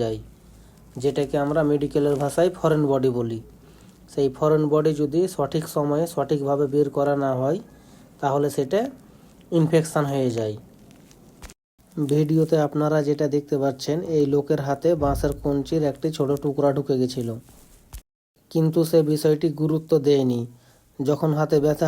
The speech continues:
হয়, তখন সে হোমিও ওষুধ খেয়ে থেকে যায়। সে প্রায় বিশ দিন হোমিও ওষুধ খায়। বিশ দিন হোমিও ওষুধ খাওয়ার পরও সেই জায়গাটি ভালো হয়নি,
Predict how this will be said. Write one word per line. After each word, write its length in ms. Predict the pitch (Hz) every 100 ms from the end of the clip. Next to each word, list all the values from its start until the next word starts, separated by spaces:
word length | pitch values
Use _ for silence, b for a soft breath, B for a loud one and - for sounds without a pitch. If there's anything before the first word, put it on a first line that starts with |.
| 156
হয়, 140 | 190 190
তখন 200 | 147 156 147
সে 100 | 170 196 165
হোমিও 320 | 156 156 151
ওষুধ 180 | 147 151 -
খেয়ে 180 | 160 190 185
থেকে 180 | 147 131
যায়। 160 | 120 113 - - _ _ _ - _ _ _ _ _ _ _ -
সে 160 | 165 165
প্রায় 220 | 165 170 165
বিশ 160 | 170 170 160
দিন 100 | 175 156
হোমিও 260 | 165 160 156
ওষুধ 200 | 160 143 -
খায়। 240 | 139 127 117 - b b b b -
বিশ 240 | 139 165 156
দিন 100 | 170 160
হোমিও 260 | 165 170 170
ওষুধ 160 | 160 156 -
খাওয়ার 180 | 170 165
পরও 200 | 165 170 196
সেই 140 | 175 156
জায়গাটি 300 | 160 160 160 165
ভালো 160 | 160 156 156
হয়নি, 240 | 143